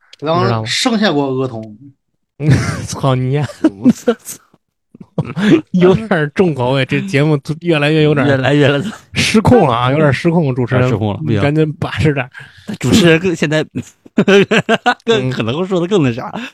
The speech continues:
Speaker 2: 这个，
Speaker 3: 好。
Speaker 2: 这，这，这是一个。
Speaker 3: 这一个啊，
Speaker 2: 完了，第二个，
Speaker 3: 另一个。
Speaker 2: 第二个，第二个就是那个你们说的那个，因为我上初中的时候确实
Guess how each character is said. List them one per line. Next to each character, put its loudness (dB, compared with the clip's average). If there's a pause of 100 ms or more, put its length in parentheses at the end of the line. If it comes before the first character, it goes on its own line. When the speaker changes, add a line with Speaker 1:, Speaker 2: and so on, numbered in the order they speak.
(120)
Speaker 2:
这 6
个， 4
Speaker 3:
好。 -6
Speaker 2:
这， 4
这， 2
这 0
是 -6
一 -6
个。 -8
Speaker 3:
这 -8
一 -2
个 4
啊， 0
Speaker 2:
完 0
了， 2
第 4
二 2
个， 2
Speaker 3:
另 0
一 0
个。 0
Speaker 2:
第 -2
二 0
个， -2
第 -2
二 0
个 -4
就 -6
是 -4
那 -8
个 -12
你 -10
们 -10
说 -6
的 -4
那 -10
个， -20
因 -10
为 -4
我 -4
上 -6
初 -8
中 -6
的 -8
时 -6
候 -4
确 -2
实 -4